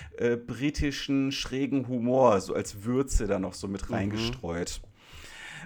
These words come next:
Speaker 1: Äh, deswegen, ähm, kann man sich den Film auch durchaus anschauen, wenn man so eine gewisse,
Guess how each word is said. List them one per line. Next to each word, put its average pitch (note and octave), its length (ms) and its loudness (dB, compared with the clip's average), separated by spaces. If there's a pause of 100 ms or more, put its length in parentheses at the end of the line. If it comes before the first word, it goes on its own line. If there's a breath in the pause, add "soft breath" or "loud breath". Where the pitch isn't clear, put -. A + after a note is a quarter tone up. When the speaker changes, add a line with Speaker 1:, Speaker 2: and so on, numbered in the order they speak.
(120)
Speaker 1:
Äh, G#2+ 240 4
deswegen, A2+ 1000 0 (120)
ähm, G#2+ 680 0
kann D3 180 -4
man D3 140 0
sich C3+ 140 -4
den C3+ 140 -4
Film C#3 220 -4
auch A#2+ 100 -4
durchaus B2 420 -6
anschauen, B2+ 500 -2
wenn B2 100 -4
man A#2+ 140 -4
so A#2 80 -8
eine A#2 140 -4
gewisse, A2+ 520 -4